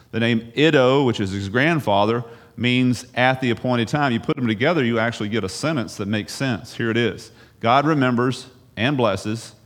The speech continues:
At the appointed time. In other words, when he chooses,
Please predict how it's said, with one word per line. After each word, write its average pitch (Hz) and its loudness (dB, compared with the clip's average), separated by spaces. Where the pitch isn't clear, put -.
At 120 4
the 127 0
appointed 110 -2
time. 107 0
In 107 -2
other 110 0
words, 98 -2
when 135 0
he 151 2
chooses, 139 2